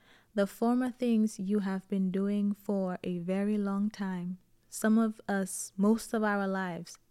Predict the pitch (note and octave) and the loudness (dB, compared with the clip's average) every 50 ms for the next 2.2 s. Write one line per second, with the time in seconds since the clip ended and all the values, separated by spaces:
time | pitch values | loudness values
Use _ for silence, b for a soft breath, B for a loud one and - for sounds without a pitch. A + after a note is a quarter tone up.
0 | _ _ _ F#3+ F#3+ G3 - - - G#3+ G3+ G3+ F#3+ F#3+ G3 G3 F#3 - F#3 E3+ | _ _ _ -2 -2 -2 -4 -8 -6 -4 -2 -2 0 0 0 0 -2 -4 -4 -2
1 | F3+ F#3 F3 E3 E3+ B B B B B B B - - A#3 C4 C4 B3+ B3+ B3+ | -2 -2 -2 -4 -6 B B B B B B B -2 2 2 2 4 4 4 4
2 | B3+ A#3+ - - | 4 2 -2 -8